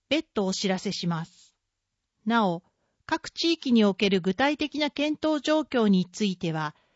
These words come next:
市ホームページにて公開しています。キューアールコードが特集二面中央より一時の方向にあります。各ルート案の地図がありますが省略します。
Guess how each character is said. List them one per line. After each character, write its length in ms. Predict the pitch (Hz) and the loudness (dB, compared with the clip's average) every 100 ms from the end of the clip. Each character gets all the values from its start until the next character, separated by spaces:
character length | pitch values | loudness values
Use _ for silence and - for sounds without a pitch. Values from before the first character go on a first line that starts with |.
| _ - | _ -12
市 280 | - 302 | -4 -4
ホ 300 | - - 302 | -4 -2 0
ー 20 | 311 | 0
ム 140 | 330 | -4
ペ 180 | - 320 | -2 -2
ー 40 | |
ジ 140 | 277 247 | 2 2
に 140 | 214 | 2
て 120 | 196 180 | 2 -4
公 260 | - 190 | 0 -2
開 240 | - 185 180 | 0 -2 -2
し 120 | - | -4
て 100 | 175 | -4
い 140 | 165 | -2
ま 180 | 156 143 | -4 -6
す。 320 | - - _ _ _ _ _ _ _ _ _ _ _ - | -14 -20 _ _ _ _ _ _ _ _ _ _ _ -4
キ 140 | 285 | 0
ュ 140 | 320 | 4
ー 100 | 330 330 | 4 4
ア 20 | |
ー 40 | |
ル 100 | 330 | 2
コ 220 | - 320 | -2 0
ー 40 | 294 | 2
ド 140 | 226 | 2
が 240 | 185 170 - _ - | 2 -2 -6 _ -8
特 200 | 202 - | -8 -4
集 260 | - 302 294 | -2 0 2
二 160 | 277 | 2
面 260 | 277 302 302 | 2 2 -2
中 260 | - 302 | -2 -2
央 240 | 302 302 294 | 0 2 2
よ 160 | 226 | 2
り 140 | 175 170 | 0 -2
一 240 | 170 285 | -4 -6
時 160 | 311 294 | -4 0
の 100 | 240 | 0
方 260 | 208 190 | 0 -4
向 260 | 180 185 185 | -2 0 2
に 160 | 175 175 | 2 0
あ 80 | |
り 120 | 160 156 | 0 -2
ま 180 | 151 | -4
す。 300 | - - - _ _ _ _ _ _ _ _ _ _ _ - | -10 -18 -20 _ _ _ _ _ _ _ _ _ _ _ -6
各 300 | 339 - 254 | -6 -2 0
ル 140 | 277 | 0
ー 40 | 311 | 0
ト 200 | 330 320 | 4 6
案 160 | 277 | 6
の 100 | 226 | 4
地 180 | - 294 | 2 -4
図 140 | 285 | 2
が 160 | 254 202 | 4 4
あ 60 | 185 | 4
り 140 | 208 | 4
ま 120 | 233 | 2
す 140 | - 180 | 2 -4
が 100 | 151 | -2
省 260 | - 190 | -2 -2
略 220 | 185 175 | -2 -4
し 200 | - - | -6 -4
ま 160 | 165 165 | -4 -6
す。 300 | - - | -14 -20